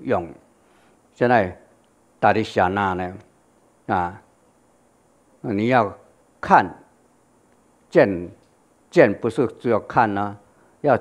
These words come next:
见法如幻。见这个法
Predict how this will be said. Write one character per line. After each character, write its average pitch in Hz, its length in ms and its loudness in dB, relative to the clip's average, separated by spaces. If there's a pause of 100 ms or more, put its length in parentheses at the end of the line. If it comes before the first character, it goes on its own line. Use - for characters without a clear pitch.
见 107 320 4
法 90 320 0
如 95 220 -8
幻。 131 260 2 (1700)
见 147 280 4
这 160 100 0
个 113 180 2
法 87 480 -4